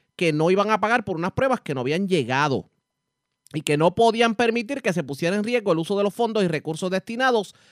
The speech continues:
al servicio de la salud en Puerto Rico. Esto definitivamente ocasionó el huracán. Nosotros estamos esperando reacción del gobierno.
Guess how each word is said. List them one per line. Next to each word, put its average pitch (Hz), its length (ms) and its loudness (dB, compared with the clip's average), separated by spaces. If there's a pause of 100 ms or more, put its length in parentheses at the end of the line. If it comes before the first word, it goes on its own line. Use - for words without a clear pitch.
(140)
al 208 200 0
servicio 180 480 -2
de 165 80 2
la 139 100 0
salud 135 320 -2 (520)
en 147 280 0
Puerto 127 580 -4
Rico. 104 300 -8
Esto 180 560 2
definitivamente 151 760 -2
ocasionó 143 680 -2
el 208 80 2
huracán. 185 420 0
Nosotros 185 480 -2
estamos 160 280 -4
esperando 170 380 -4
reacción 143 400 -4
del 165 140 -2
gobierno. 214 500 0